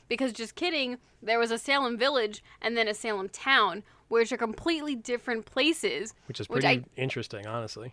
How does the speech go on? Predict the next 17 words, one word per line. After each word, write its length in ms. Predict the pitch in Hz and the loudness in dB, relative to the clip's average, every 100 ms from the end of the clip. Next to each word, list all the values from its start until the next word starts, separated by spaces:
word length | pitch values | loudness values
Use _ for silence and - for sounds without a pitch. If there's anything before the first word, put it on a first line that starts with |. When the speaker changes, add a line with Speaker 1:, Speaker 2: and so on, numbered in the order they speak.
| - | -4
Speaker 1:
Right? 220 | 269 339 | 0 0
Like, 180 | 330 262 | 0 2
why 160 | 262 330 | 6 6
do 40 | |
you 60 | 403 | 6
have 120 | 415 | 2
two 140 | - 349 | 0 -4
Salems, 460 | - 330 320 220 | 0 0 0 -2
like, 160 | 220 226 | -4 -4
in 120 | 269 294 | -2 2
Massachusetts, 760 | 294 294 285 - 294 233 - | 2 2 -4 -6 -6 -6 -6
they're 100 | 233 | -6
really 220 | 226 285 | -2 -2
close 240 | 277 277 294 | 0 -2 -2
to 60 | |
each 80 | 226 | -6
other? 240 | 208 185 | -4 -4